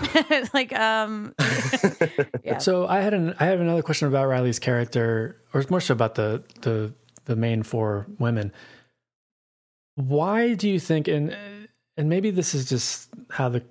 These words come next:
Speaker 2: culture is, but these, these are the women that, well, I guess that she says multiple times that they still don't believe her necessarily, uh, wholeheartedly, that what happened to her happened to her. Because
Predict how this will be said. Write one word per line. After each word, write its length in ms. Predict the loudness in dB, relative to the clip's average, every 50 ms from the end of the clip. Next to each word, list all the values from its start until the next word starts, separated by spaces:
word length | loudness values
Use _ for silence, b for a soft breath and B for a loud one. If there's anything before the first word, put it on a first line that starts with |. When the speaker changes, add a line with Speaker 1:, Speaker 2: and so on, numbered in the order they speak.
| _ _
Speaker 2:
culture 340 | -4 -2 -2 0 2 0 0
is, 80 | 2
but 160 | 0 -2 -4 B B B B B B B B -4 _
these, 320 | 0 0 2 0 -2 -4
these 260 | -2 0 0 2 2 2
are 100 | 2 2
the 100 | 2 2
women 340 | 2 2 2 2 2 2
that, 380 | 2 2 0 0 -2 -4 -6 _ _ _ _ _ _ _ _ _ _ _ _ _
well, 100 | 0 0
I 40 | 2
guess 300 | 2 0 0 0 0 0
that 160 | 0 0 0
she 140 | 2 0 0
says 360 | 0 2 2 2 2 2 2
multiple 340 | 2 2 0 0 0 -2 -4
times 380 | -2 0 0 0 0 0 0 0
that 200 | -2 -4 -4 -8
they 220 | -4 -2 -2 -2 -2
still 280 | -4 -6 -2 0 0 0
don't 260 | 0 0 -2 -2 0
believe 480 | -2 -2 -2 0 -2 0 0 -2 -2 -4
her 160 | -4 -4 -4
necessarily, 640 | -4 -6 -6 -6 -6 -6 -6 -6 -6 -6 -4 -4 -4
uh, 200 | -2 -2 -2 -2
wholeheartedly, 880 | 0 2 0 0 2 2 2 2 2 2 0 -2 -4 -6 -6 -6 -8 -10 _ _ _ _ _ _ _ _ _ _
that 120 | 0 0
what 100 | 2 0
happened 280 | 0 0 -2 -2 -2 -2
to 60 | -2
her 120 | -2 -2 -2
happened 320 | -2 -4 -2 -2 -4 -4
to 60 | -2
her. 200 | -4 -4 -6 -6 B B B B B B
Because 340 | -2 2 2 2 2 2